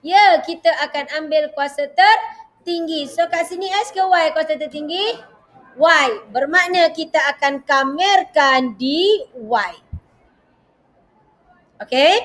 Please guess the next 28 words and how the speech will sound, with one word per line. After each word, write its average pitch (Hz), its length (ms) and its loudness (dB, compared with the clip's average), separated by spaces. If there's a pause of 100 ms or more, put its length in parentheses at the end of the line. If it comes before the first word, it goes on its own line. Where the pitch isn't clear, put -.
(540)
Jadi, 302 240 0
kalau 415 240 4
kita 392 320 0
kamirkan 320 480 2
di 277 160 -6
Y, 277 420 0 (140)
persamaan 302 480 -4
itu 311 240 -12
kena 302 240 -2
susun. 349 560 -2 (480)
Bermakna 294 480 0
persamaannya 294 560 -2
adalah 269 560 2
Y 381 480 2
kuasa 294 240 2
dua 269 400 2
tolak 247 400 -2
empat. 220 1040 -2 (560)
Boleh? 302 320 6 (880)
Okey? 330 640 0 (240)
Jadi, 320 240 -4
luar 349 160 2
kawasan 330 320 -2
melorek 349 320 6
dari 339 160 2
mana 370 320 -2
ke 392 80 0
mana? 415 320 -2